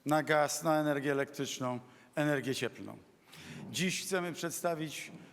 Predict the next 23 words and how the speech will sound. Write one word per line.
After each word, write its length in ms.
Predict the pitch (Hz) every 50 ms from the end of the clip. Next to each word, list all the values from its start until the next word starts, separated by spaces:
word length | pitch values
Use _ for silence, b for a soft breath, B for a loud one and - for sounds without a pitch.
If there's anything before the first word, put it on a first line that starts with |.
| B B
państwu 420 | 165 165 160 143 - - 147 143
szczególne 580 | - - - - 165 143 160 180 170 165 165 170
rozwiązania 600 | 165 156 127 127 151 151 139 135 156 156 160 156
dotyczące 540 | 143 147 147 - - - - 160 147 165 160
tego, 300 | - - 180 170 175 165
co 320 | 165 - - 165 156 156 151 B B B B B
w 100 | B -
każdym 420 | - - 185 170 135 113 131 120 113
gospodarstwie 600 | - 113 - - 123 107 113 107 - - 120 107
domowym, 380 | 107 107 104 101 95 - - - - - - - _ -
bez 560 | 120 127 170 170 165 - - - - - - -
wyjątku 540 | - 123 165 165 165 156 156 139 - - 156
w 120 | 120 - -
każdym 400 | - 151 143 127 110 131 123 120
gospodarstwie 720 | 127 127 127 - 139 123 127 127 123 - - 127 117 110 B B B B B B
domowym 540 | 127 139 147 147 143 139 120 123 127 123 120 117 B B B B B B B
jest 300 | B 135 131 - - -
niezbędne, 640 | 139 156 170 165 123 123 135 170 165 151 139 147 143
jest 160 | 139 131 - -
potrzebne, 420 | 156 - - 170 165 147 156 143
czyli 340 | 143 - 151 135 135 131 127 B B B B B B B B
rozwiązania 680 | 139 156 170 135 139 165 165 156 143 170 165 170 160 151
dotyczące 760 | 139 147 - 147 135 - 156 151 139 - - 147 135 135